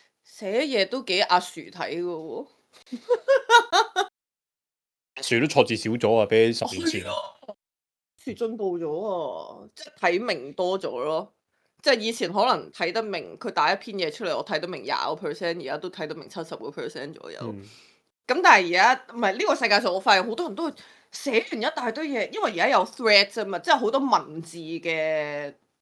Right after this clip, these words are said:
Speaker 1: 多啲文字嘅嘢睇嘅時候，跟住你睇吓，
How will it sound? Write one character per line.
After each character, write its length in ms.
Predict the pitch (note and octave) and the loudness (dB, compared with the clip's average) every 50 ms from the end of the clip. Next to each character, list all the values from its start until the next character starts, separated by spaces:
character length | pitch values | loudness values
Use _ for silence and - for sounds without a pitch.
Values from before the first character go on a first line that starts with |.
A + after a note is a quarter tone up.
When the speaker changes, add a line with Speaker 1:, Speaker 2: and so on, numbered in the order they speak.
| _ _ | _ _
Speaker 1:
多 220 | - B3+ A#3+ A#3+ A#3+ | -2 0 0 0 0
啲 180 | B3+ B3 A#3+ | -2 -6 -2
文 300 | A#3+ G3+ D#3+ C#3+ C#3 D3 | -2 -2 -2 -2 -8 -14
字 140 | D3 - E3 | -14 -12 -10
嘅 140 | E3 D#3 D3 | -10 -8 -6
嘢 280 | D#3 D3+ D3 C#3+ D3 D3+ | -4 -4 -2 -2 -4 -6
睇 220 | - - B2+ B2 | -6 -8 -6 -6
嘅 200 | D3 D#3 E3+ E3 | -4 -4 -4 -4
時 280 | D#3+ - - - - D#3 | -6 -8 -12 -12 -12 -10
候， 180 | F3+ D#3 - - - _ _ _ _ _ _ _ _ _ _ _ _ _ _ - | -10 -14 -14 -16 -20 _ _ _ _ _ _ _ _ _ _ _ _ _ _ -20
跟 240 | - - - A4+ | -12 -6 0 2
住 60 | G4+ E4+ | 2 2
你 80 | D#4 | 2
睇 220 | D#4 C#4+ D#4 D#4 F4 | 2 2 2 4 4
吓， 360 | F#4+ F4 C#4 C#4 C#4+ - - | 6 6 4 4 4 0 -8